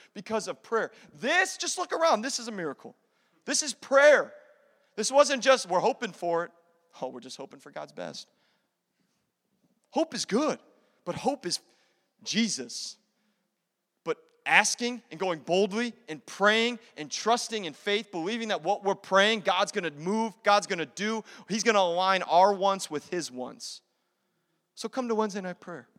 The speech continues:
Be a part of it. If you're in the city, if you call this city home, come and join us.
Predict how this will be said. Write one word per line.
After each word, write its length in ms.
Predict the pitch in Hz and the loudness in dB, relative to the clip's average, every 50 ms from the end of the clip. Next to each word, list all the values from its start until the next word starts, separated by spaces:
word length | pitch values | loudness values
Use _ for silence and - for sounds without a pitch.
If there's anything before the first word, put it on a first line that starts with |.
| - _ _ _ _ _ _ _ _ _ _ _ _ _ _ _ _ _ _ _ _ _ _ _ _ _ _ | -20 _ _ _ _ _ _ _ _ _ _ _ _ _ _ _ _ _ _ _ _ _ _ _ _ _ _
Be 80 | 202 | -12
a 40 | 226 | -12
part 240 | - - 226 226 226 | -4 0 0 0 0
of 140 | 208 151 120 | -2 -6 -10
it. 100 | 110 104 _ _ _ _ _ _ _ _ _ _ _ _ | -18 -20 _ _ _ _ _ _ _ _ _ _ _ _
If 60 | - | -4
you're 100 | 233 254 | -2 -2
in 60 | 247 | 0
the 80 | 233 214 | 0 0
city, 320 | - - 226 233 233 233 | 0 0 0 0 -2 -4
if 100 | 220 - | -6 -6
you 60 | 233 | -10
call 200 | - - 247 220 | -4 -2 -2 0
this 140 | 208 214 - | 0 0 -2
city 240 | - - 220 220 208 | -2 -4 -4 -6 -6
home, 260 | 196 202 214 214 202 | -4 -4 -4 -4 -6
come 240 | - - 247 247 240 | -6 -6 -6 -4 -4
and 80 | 233 | -6
join 320 | 202 165 220 226 233 226 233 | -8 -6 -6 -4 -4 -2 0
us. 420 | 214 185 139 - - - - - | 0 0 0 -2 -8 -12 -12 -12